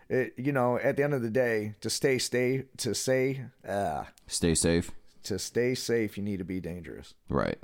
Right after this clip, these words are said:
Speaker 1: So, I'm glad that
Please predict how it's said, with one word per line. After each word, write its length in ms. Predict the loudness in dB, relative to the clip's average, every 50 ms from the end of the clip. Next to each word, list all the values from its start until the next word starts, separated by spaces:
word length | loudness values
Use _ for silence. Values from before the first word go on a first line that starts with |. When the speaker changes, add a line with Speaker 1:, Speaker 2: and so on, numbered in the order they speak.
| -20 -20 -20 _ _ _ _
Speaker 1:
So, 440 | -14 -8 -4 -2 -2 -2 -2 -4 -6 -14 -20 _ _ _ _ _ _ _ _ _ _ _ _ _ _ _ _ _ _ _ _ _ _ _ _ _ _ -20 _ _ _ _ _ _ _ _ _ _ -20 -20 -20 -20 -20 -20 -20 -20 -20 -20 -20 _ _ -4
I'm 180 | -2 -2 -2
glad 500 | -2 0 2 4 4 4 4 2 0 -2 -6 _ _ _ -20 -20 _ -20 _ _ _ _ _ _ _ -20 _ _ _ _
that 320 | -2 -2 0 0 -2 -4